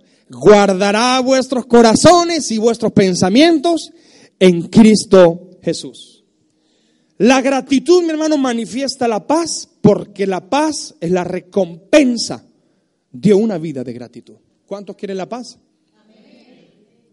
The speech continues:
Sea agradecido. Pero usted no necesita cual-, cualquier paz, necesita la que dice aquí la palabra.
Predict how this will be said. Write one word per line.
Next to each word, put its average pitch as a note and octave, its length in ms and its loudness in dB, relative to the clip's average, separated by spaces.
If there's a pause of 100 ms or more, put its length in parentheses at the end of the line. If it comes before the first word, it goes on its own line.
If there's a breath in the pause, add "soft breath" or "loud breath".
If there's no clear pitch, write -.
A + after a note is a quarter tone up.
Sea - 320 -10
agradecido. B2+ 500 -14
Pero G#3 120 -8
usted A#3+ 160 -8
no B3+ 80 -4
necesita A#3+ 400 -8
cual-, B3 240 -14
cualquier A#3+ 360 -10
paz, C4 300 -14
necesita F#3 220 -10
la F#3+ 80 -10
que F#3+ 100 -14
dice G3+ 160 -16
aquí G#3 140 -18
la F#3+ 120 -14
palabra. D3+ 360 -14